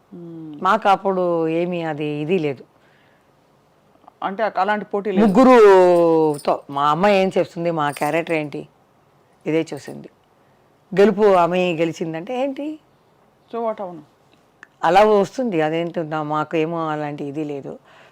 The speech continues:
Speaker 2: కానీ అమ్మాయి గురించి నేను చాలా బాధపడతాను.
Speaker 1: మ్మ్.
Speaker 2: ఒక అమ్మ నాన్న, నాన్నని పక్కన ఉంటే అది వేరు, దూరంగా ఉన్నారు కదా.
Speaker 1: అవునండి, అవును.
Speaker 2: శారదా గారు కూడా చెప్తారు, "జయ పర్వాలేదు, నువ్వు లవ్ అని పడి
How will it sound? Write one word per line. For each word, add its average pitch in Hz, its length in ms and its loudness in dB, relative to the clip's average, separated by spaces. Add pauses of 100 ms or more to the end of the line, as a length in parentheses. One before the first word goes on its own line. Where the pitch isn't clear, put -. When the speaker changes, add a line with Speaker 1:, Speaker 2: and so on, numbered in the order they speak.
Speaker 2:
కానీ 202 360 -2
అమ్మాయి 175 300 -4
గురించి 175 360 -6
నేను 143 420 -8
చాలా 135 180 -10
బాధపడతాను. 160 880 -14
Speaker 1:
మ్మ్. 170 180 -16 (220)
Speaker 2:
ఒక 143 140 -14
అమ్మ 139 360 -4
నాన్న, 180 400 -2
నాన్నని 170 600 -6
పక్కన 160 360 -8
ఉంటే 156 260 -8
అది 147 160 -8
వేరు, 151 280 -8 (800)
దూరంగా 165 360 -2
ఉన్నారు 139 260 -10
కదా. 120 200 -18 (760)
Speaker 1:
అవునండి, 160 360 -20
అవును. 151 180 -20 (200)
Speaker 2:
శారదా 156 320 -4
గారు 165 200 -6
కూడా 175 180 -6
చెప్తారు, 160 420 -10
"జయ 160 320 -4
పర్వాలేదు, 165 560 -6
నువ్వు 160 300 -6
లవ్ 160 400 -6
అని 165 200 -6
పడి 165 640 -6